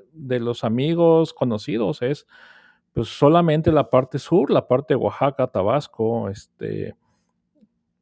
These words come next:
este, Morelos, este, hasta, hasta Estado de México.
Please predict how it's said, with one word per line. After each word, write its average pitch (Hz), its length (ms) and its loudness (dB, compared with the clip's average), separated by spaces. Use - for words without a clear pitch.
este, - 760 -8
Morelos, 120 960 2
este, 101 500 -6
hasta, - 240 -4
hasta 113 140 -6
Estado 139 260 0
de 123 100 2
México. 131 600 -4